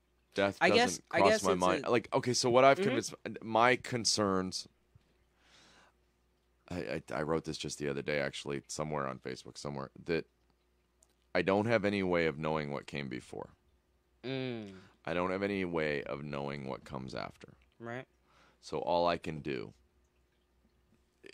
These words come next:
Speaker 1: is perfect this thing I know.
Speaker 2: To some extent, it's a little bit easier on me as well because I don't have anyone that depends on me, like, financially, emotionally, physically.
Speaker 1: Yeah, yeah.
Speaker 2: Any of those. I, I,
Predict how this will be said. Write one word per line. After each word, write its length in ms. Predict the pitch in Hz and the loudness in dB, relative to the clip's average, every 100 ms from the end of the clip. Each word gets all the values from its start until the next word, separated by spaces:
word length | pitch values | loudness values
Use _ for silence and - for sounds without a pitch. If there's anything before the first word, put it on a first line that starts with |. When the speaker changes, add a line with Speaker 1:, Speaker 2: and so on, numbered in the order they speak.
| _ 50 | _ -14
Speaker 1:
is 180 | 73 - | -14 -14
perfect 500 | - 78 82 78 76 | -16 -10 -10 -10 -14
this 160 | 73 | -14
thing 240 | - 76 69 | -12 -12 -10
I 100 | 67 | -10
know. 240 | 64 50 - _ - | -10 -12 -16 _ -16
Speaker 2:
To 140 | - 170 | -10 -8
some 220 | 175 196 | -6 -6
extent, 400 | 208 - 156 143 | -8 -6 -8 -6
it's 140 | 131 | -10
a 60 | 139 | -8
little 180 | 135 139 | -6 -8
bit 120 | 123 | -8
easier 400 | 95 135 127 123 | -8 -8 -10 -10
on 140 | 117 117 | -12 -12
me 120 | 117 | -12
as 140 | 110 | -12
well 180 | 120 120 | -8 -8
because 240 | 113 113 | -10 -12
I 60 | 113 | -10
don't 180 | 117 113 | -10 -8
have 200 | 120 113 | -10 -10
anyone 360 | 113 110 110 | -12 -14 -14
that 100 | 107 - | -18 -20
depends 320 | 113 110 110 | -16 -12 -12
on 160 | 104 101 | -14 -14
me, 200 | 101 104 _ _ _ _ _ _ | -16 -20 _ _ _ _ _ _
like, 220 | 101 95 - _ _ _ _ _ _ _ _ _ _ _ _ _ - | -14 -14 -16 _ _ _ _ _ _ _ _ _ _ _ _ _ -16
financially, 640 | 107 107 110 113 123 113 | -12 -10 -10 -10 -12 -10
emotionally, 600 | 107 101 104 - 107 107 | -10 -12 -14 -14 -14 -14
physically. 640 | 101 117 107 113 104 101 107 _ _ _ - | -14 -14 -14 -14 -14 -14 -16 _ _ _ -8
Speaker 1:
Yeah, 300 | 90 90 85 80 - | -4 -2 -4 -10 -8
yeah. 200 | 90 90 | -4 -2
Speaker 2:
Any 140 | 113 | -4
of 140 | 110 107 | -8 -12
those. 300 | 107 110 - | -12 -12 -14
I, 180 | 113 113 - | -12 -12 -10
I, 300 | 110 113 107 | -12 -12 -14